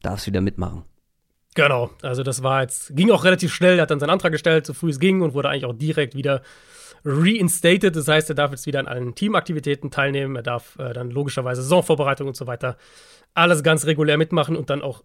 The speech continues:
Speaker 2: logischerweise spielen, wenn's im September wieder losgeht. Ähm,
Speaker 1: Bei den
Speaker 2: Ridley wird
Speaker 1: Jaguars
Speaker 2: ja
Speaker 1: wohlgemerkt. Das
Speaker 2: Genau,
Speaker 1: muss
Speaker 2: bei
Speaker 1: man
Speaker 2: den
Speaker 1: vielleicht dazu
Speaker 2: Jaguars.
Speaker 1: sagen.
Speaker 2: Ganz genau, diesem,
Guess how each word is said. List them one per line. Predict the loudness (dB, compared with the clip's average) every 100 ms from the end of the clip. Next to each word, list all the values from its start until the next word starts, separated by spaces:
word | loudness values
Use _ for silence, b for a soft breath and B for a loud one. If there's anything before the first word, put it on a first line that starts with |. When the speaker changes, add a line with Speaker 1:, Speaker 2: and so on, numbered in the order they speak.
| -12
Speaker 2:
logischerweise | -6 0 0 0 -2 -2 -2 -4
spielen, | -2 4 6 4 2
wenn's | -2
im | -4
September | -6 -6 -4 -4
wieder | -6
losgeht. | -4 -4 -4 -6 -8 -8 b b b b
Ähm, | -4 -2 -2 -4 -8 -14 _
Speaker 1:
Bei | -2
den | 2
Speaker 2:
Ridley | 4 6 4
wird |
Speaker 1:
Jaguars | 4 4
Speaker 2:
ja | 2
Speaker 1:
wohlgemerkt. | 0 -2 -4 -6 -12 _ -4
Das | 2
Speaker 2:
Genau, | 4 4
Speaker 1:
muss |
Speaker 2:
bei |
Speaker 1:
man | 2
Speaker 2:
den | 0
Speaker 1:
vielleicht | 0 2
dazu | 4
Speaker 2:
Jaguars. | 2 2
Speaker 1:
sagen. | -2 -4 -8 -16 _
Speaker 2:
Ganz | -4 -2
genau, | 0 0 0
diesem, | -4 -4 -6